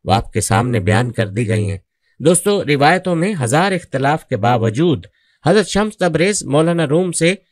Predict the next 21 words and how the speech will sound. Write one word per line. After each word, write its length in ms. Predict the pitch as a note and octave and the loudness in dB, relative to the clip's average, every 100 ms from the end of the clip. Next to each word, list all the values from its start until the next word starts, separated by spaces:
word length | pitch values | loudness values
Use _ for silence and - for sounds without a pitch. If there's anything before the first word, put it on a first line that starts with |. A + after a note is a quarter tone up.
| _ _ | _ _
एक 260 | C3+ F3 D#3+ | 2 2 2
बार 240 | D3 D#3+ | 2 2
बिछड़े 360 | A#2+ B2 B2 C#3+ | 0 -4 -2 -2
तो 120 | C#3+ | -2
फिर 160 | A#2 B2+ | -4 -2
दोबारा 420 | A2+ F2+ G2+ C3 | -2 0 0 0
नहीं 200 | G2 C#3 | -2 -2
मिले। 280 | G#2 E2+ F#2+ _ _ _ _ _ _ _ _ _ - | -2 -4 -8 _ _ _ _ _ _ _ _ _ -4
अगरचे 360 | A#2+ D#3 D#3+ | 0 0 0
दोनों 280 | A#2+ B2+ D#3 | 0 2 2
बुजुर्गों 460 | C3 G#2+ C3 C#3 D#3+ | 0 0 0 0 -2
की 120 | C#3+ | 0
ये 80 | A2+ | 0
मुलाकातें 680 | F#2 F2+ - A2 - C3 | 0 0 0 -2 0 -2
ज्यादा 340 | G2 G#2+ B2 G#2 | 0 0 2 0
अरसे 240 | A#2 C3+ | 0 -4
तक 200 | B2 A2 | -4 -6
कायम 280 | - F#2+ A#2+ | -2 -2 -2
न 80 | A2 | -2
रह 180 | C#3 A#2 | -2 -2
सकीं, 380 | A#2 G#2 C#3 | -4 -6 -8